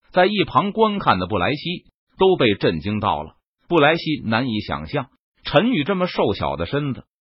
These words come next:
是如何爆发出如此快的速度。测试通过。很快，新兵营的测试人员回过神来，他大声道：“谢谢。”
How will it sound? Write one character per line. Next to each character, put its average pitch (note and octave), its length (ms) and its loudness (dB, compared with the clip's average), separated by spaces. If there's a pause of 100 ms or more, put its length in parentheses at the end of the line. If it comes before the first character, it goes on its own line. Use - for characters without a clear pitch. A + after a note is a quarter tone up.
(140)
是 - 140 0
如 D3 240 4
何 D3+ 180 2
爆 G#3 220 6
发 E3 220 4
出 F3 180 -4
如 C#3 300 -2
此 E2 200 -4
快 A#2+ 220 -2
的 F#2 100 -2
速 A#2+ 280 -4
度。 F#2+ 160 -8 (340)
测 - 260 2
试 A2+ 140 -2
通 F#3 260 -8
过。 D3 200 -8 (320)
很 G2 260 -4
快， B3+ 220 2 (340)
新 G3+ 300 0
兵 G3+ 160 2
营 C3+ 180 2
的 C3+ 100 2
测 A2 220 -2
试 E2+ 120 -4
人 G2 200 -2
员 F2 240 -4 (320)
回 F#3 180 4
过 F#3+ 140 2
神 - 180 -4
来， B2 260 -2 (340)
他 D3+ 120 -2
大 A2+ 240 4
声 A3 240 -6
道 F#3+ 200 -6 (280)
：“谢 F3+ 280 0
谢。” G#2 180 -10